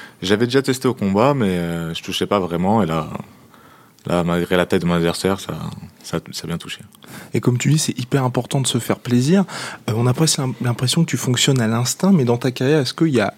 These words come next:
Speaker 2: c'est la même manière ou est-ce que t'as vraiment un plan clairement défini ?
Speaker 1: J'ai une stratégie. Il y a une stratégie, mais quand je combats, c'est souvent à l'instinct. Je vais pas me dire, « Je vais faire une gauche, je vais faire une droite, <laughs> hypercute. » Je vais,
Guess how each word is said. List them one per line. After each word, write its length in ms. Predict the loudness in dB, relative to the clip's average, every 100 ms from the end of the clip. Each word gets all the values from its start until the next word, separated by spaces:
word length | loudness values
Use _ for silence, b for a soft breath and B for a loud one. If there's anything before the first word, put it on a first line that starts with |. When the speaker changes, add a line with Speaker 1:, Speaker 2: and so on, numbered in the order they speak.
| -4
Speaker 2:
c'est 240 | 0 2
la 120 | 2
même 200 | 2 2
manière 380 | 2 2 4 4
ou 100 | 4
est-ce 100 | 2
que 120 | 0
t'as 180 | 0 0
vraiment 340 | 2 0 2 0
un 60 |
plan 320 | -4 -6 -6 -6
clairement 320 | 0 0 2
défini ? 400 | 2 0 -2 -4 -6 _ -20 -6
Speaker 1:
J'ai 140 | 0
une 80 | 0
stratégie. 480 | 0 -2 -2 -4 -4 -8 _ _ _ _ -6
Il 80 | -2
y 20 |
a 40 |
une 60 | 0
stratégie, 520 | 0 -2 0 0 2
mais 480 | 4 4 4 4 2
quand 100 | -2
je 100 | -2
combats, 280 | 0 2 2
c'est 140 | 0
souvent 220 | -4 -2 -2
à 20 |
l'instinct. 240 | -2 -4 -6 -10 b b b b -8
Je 100 | -2
vais 20 |
pas 120 | 0
me 40 |
dire, « 120 | 2 2
Je 40 |
vais 60 | 2
faire 140 | 0
une 140 | 0 2
gauche, 240 | 2 2
je 60 | -2
vais 100 | -2
faire 100 | -2
une 80 |
droite, 540 | 0 2 2 0 -4 -6
<laughs> 60 | -6
hypercute. » 540 | -4 -4 -2 -2 0 2
Je 80 |
vais, 120 | 2